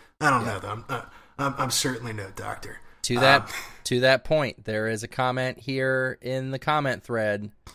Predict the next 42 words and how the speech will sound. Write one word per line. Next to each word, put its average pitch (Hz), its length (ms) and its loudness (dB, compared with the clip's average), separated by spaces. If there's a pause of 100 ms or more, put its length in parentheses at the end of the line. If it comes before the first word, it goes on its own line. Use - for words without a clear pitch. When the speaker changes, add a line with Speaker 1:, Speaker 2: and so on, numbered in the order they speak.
(400)
Speaker 2:
that 107 100 -2
I 104 60 -2
think 107 260 -6
blows 110 280 -2
the 110 100 -2
whole 113 160 0
case 117 300 0
wide 120 220 4
open. 113 460 0 (320)
And, 95 280 -10
uh, 95 200 -8
user 113 440 -2
J 131 320 4
V 156 400 0
D 139 300 -2
J 135 320 2
V 131 260 -2
P 117 360 -2
says, 123 600 0 (640)
"Hair 240 200 8
thinning 202 360 2
can 180 160 0
also 190 300 2
be 180 140 0
a 165 40 4
symptom 151 400 -4
of 127 100 -4
hypothyroidism. 135 1160 2 (420)
Have 120 120 0
you 127 80 2
noticed 127 280 2
other 131 220 0
symptoms 120 460 -2
such 117 180 0
as 113 100 -6
cold 135 280 4
intolerance, 120 520 0
low 117 220 2
energy, 113 400 -2
and 117 140 -2
weight 151 240 0
gain?" 71 320 -8